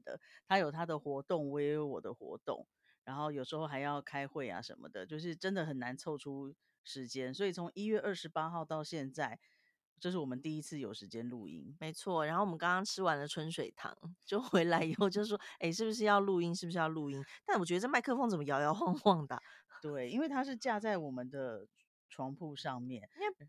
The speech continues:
Speaker 2: 不会有杂音吧？
Speaker 1: 希望不会，如果有杂音也请大家多多担待，因为毕竟今天好不容易天气也比较 <laughs> 没有那么冷。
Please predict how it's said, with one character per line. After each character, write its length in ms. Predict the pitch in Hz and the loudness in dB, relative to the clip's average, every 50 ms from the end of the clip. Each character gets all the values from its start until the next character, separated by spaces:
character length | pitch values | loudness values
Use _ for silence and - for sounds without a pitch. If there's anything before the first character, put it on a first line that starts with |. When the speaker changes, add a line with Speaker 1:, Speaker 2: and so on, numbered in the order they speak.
| _ _ | _ _
Speaker 2:
不 80 | - 233 | -4 -2
会 80 | 359 381 | 0 0
有 60 | 180 | 0
杂 280 | 185 - 160 151 170 | -2 -2 -2 -2 -2
音 200 | 196 220 233 240 | -2 -4 -6 -2
吧？ 380 | 233 226 190 160 120 - - 156 - | 0 0 2 2 0 -2 -6 -10 -12
Speaker 1:
希 220 | - - - 165 160 | -12 -10 -8 -6 -4
望 200 | 170 160 147 139 | -4 -4 -6 -8
不 180 | - 104 113 | -10 -12 -8
会， 160 | 120 143 120 | -6 -6 -4
如 140 | 110 160 180 | -4 -4 -4
果 100 | 185 180 | -4 -2
有 140 | 165 147 139 | -2 -2 -2
杂 220 | - 139 127 139 | -2 -2 -2 -2
音 60 | 147 151 | -2 -4
也 60 | 147 | -4
请 200 | 135 - 135 123 | -6 -6 -4 -2
大 100 | 127 143 | -2 -2
家 280 | 143 143 139 135 139 139 | -2 0 0 -2 -2 -2
多 120 | - 139 135 | -4 -8 -10
多 180 | 135 131 131 | -10 -14 -16
担 200 | 120 135 131 131 | -16 -16 -16 -8
待， 200 | 131 135 123 123 | -6 -4 -4 -4
因 100 | 139 175 | -2 -2
为 160 | 202 208 196 - _ _ - - _ _ | -2 -2 -2 -4 _ _ -20 -20 _ _
毕 140 | _ 285 269 | _ -2 0
竟 160 | 240 262 247 | 2 2 2
今 100 | 233 240 | 2 2
天 80 | 240 240 | 0 0
好 160 | 220 175 139 | 0 0 -2
不 120 | - 180 | 0 0
容 160 | 185 190 196 196 | 0 2 2 0
易 20 | |
天 220 | 175 - 190 180 | 0 -2 -2 -4
气 120 | 185 - 190 | -2 0 -2
也 80 | 160 | -2
比 140 | 131 - 120 | -2 -4 -6
较 180 | 110 156 175 175 - | -4 -2 -2 -2 -4
<laughs> 0 | _ | _
没 140 | 185 175 175 | -4 -2 0
有 100 | - 190 | 0 0
那 160 | 156 165 185 196 | 0 0 0 2
么 160 | 185 175 165 | 2 2 0
冷。 240 | 156 151 143 139 | 0 0 -2 -4